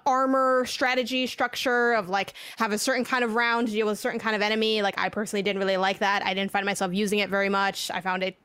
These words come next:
a lot to keep track of. Um, so I have little things like that that I'd like to see, and obviously we can try to guess, "Oh, what, what location or what era would you want to see them take next?" But, um, generally, that's,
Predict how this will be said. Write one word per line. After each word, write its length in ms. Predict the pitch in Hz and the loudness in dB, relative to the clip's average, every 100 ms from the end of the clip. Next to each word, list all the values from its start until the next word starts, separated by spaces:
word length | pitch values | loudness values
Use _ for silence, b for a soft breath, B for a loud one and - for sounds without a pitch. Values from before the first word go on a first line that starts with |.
| - | -4
a 80 | 226 | 0
lot 160 | 208 202 | 0 -2
to 60 | |
keep 120 | 214 | -6
track 300 | - 220 208 | -4 -2 0
of. 300 | 208 202 196 - B B B - | 2 2 0 -6 B B B -2
Um, 200 | 240 247 | 0 2
so 100 | 427 | 2
I 100 | 466 | 2
have 60 | 269 | 2
little 200 | 277 277 | 2 2
things 280 | 269 247 | 0 0
like 160 | 226 196 | 0 -2
that 360 | 190 190 220 240 | 0 2 0 0
that 100 | 247 | 0
I'd 120 | 233 | 0
like 140 | 240 | -2
to 100 | - | -2
see, 400 | 226 247 240 240 | -2 0 2 2
and 240 | 208 196 190 | 2 0 0
obviously 380 | 214 220 240 | 0 0 0
we 60 | 220 | 0
can 180 | 220 208 | 0 -2
try 180 | 220 208 | 0 2
to 240 | 196 190 B B B B - | 2 0 B B B B -2
guess, 300 | 214 220 - | -2 0 2
"Oh, 160 | 359 | 2
what, 320 | 277 277 269 | 4 2 0
what 140 | 294 285 | -2 0
location 680 | 320 - 302 285 294 262 233 | 0 0 0 0 0 0 2
or 40 | |
what 140 | 220 254 | 0 0
era 280 | 254 269 247 | 0 2 2
would 160 | 226 | 0
you 100 | 214 | 0
want 200 | 214 220 | 0 0
to 40 | 208 | 0
see 120 | 240 | -2
them 140 | 208 | -2
take 220 | 202 208 202 | -2 -2 0
next?" 480 | 185 180 - - | 0 -2 -6 -6
But, 220 | 202 190 - b b _ _ _ - - | -2 -2 -2 b b _ _ _ -20 -2
um, 320 | 226 202 202 | 2 2 0
generally, 480 | 175 269 269 247 226 | 0 0 2 2 2
that's, 400 | 208 226 - - | 2 0 -4 -8